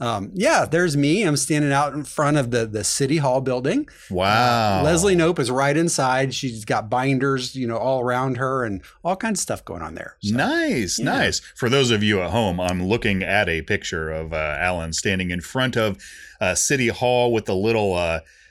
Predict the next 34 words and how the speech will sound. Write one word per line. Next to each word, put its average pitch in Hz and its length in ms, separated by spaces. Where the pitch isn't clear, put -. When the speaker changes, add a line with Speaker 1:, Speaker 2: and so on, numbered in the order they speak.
Speaker 2:
the 92 160
weird 107 380
dude 110 320
is 98 120
between 262 200
Speaker 1:
Yeah. 101 120
Speaker 2:
the 101 80
word 98 240
city 107 260
and 92 100
hall. 101 280
I 90 120
don't 107 240
know 110 80
if 101 40
that's 98 160
a 90 60
lion 95 460
or 85 100
Apollo 95 500
or 90 160
Speaker 1:
<laughs> 82 100
Speaker 2:
what, 92 140
Speaker 1:
I'm - 60
not - 160
Speaker 2:
what, - 0
Speaker 1:
sure 208 100
what - 140
Speaker 2:
who 185 60
Speaker 1:
it - 20
Speaker 2:
that 87 80
Speaker 1:
is 85 120
Speaker 2:
is. 175 60
Speaker 1:
either. 165 280